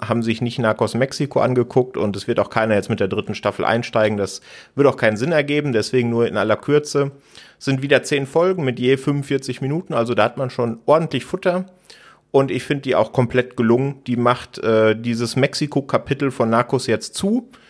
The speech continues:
Ich schätze, es wird dann noch weitergehen, so wie es nach Narcos ja auch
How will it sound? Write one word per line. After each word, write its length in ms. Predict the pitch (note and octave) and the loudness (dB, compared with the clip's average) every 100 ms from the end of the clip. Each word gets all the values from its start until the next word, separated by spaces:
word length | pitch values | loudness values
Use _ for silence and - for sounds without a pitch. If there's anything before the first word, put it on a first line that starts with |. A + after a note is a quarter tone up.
| _ _ | _ _
Ich 180 | A#2 - | -8 0
schätze, 360 | C3+ C3+ C#3+ | 0 2 0
es 240 | G#2+ G#2+ B2 | 0 -2 2
wird 220 | B2+ - | 0 2
dann 240 | A#2 A#2+ | 2 4
noch 200 | A#2+ A2 | 2 4
weitergehen, 520 | G#2+ C3+ D#3 C#3 C#3 C3 | 4 4 2 0 0 -2
so 160 | G#2+ | -4
wie 40 | A2+ | -4
es 120 | A2 | 2
nach 240 | G#2+ A2 | 2 2
Narcos 480 | A#2 G#2+ A#2+ C3 A#2+ | 2 2 2 0 0
ja 160 | A2+ - | 0 2
auch 260 | A#2+ - | 0 -2